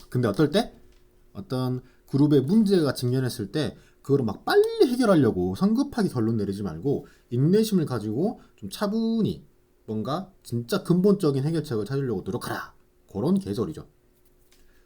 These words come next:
자, 두 가지 대상을, 어, 비교를 합니다. 첫 번째, 성급한 리더가 있어. 그러면 문제가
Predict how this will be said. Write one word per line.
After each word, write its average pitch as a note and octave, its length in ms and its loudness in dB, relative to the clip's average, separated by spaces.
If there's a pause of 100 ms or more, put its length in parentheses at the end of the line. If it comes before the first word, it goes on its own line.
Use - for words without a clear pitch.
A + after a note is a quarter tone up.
(120)
자, - 300 -2 (880)
두 F3+ 100 2
가지 E3 420 4
대상을, B2+ 680 0
어, E2+ 200 -14 (240)
비교를 C3 280 -2
합니다. A#2+ 440 -6 (220)
첫 - 120 -6
번째, E3+ 320 -4 (220)
성급한 C4 560 -2
리더가 G#2+ 280 -4
있어. - 240 -18 (1080)
그러면 D3 300 2
문제가 F3+ 560 0